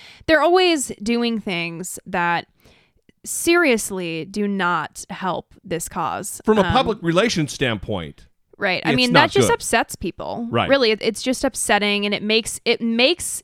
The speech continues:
Speaker 1: the atheists look angry. That is the stereotypical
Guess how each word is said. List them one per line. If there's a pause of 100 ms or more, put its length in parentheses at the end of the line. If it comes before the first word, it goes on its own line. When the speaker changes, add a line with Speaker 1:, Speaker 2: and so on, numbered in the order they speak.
Speaker 1:
the
atheists
look
angry.
That
is
the
stereotypical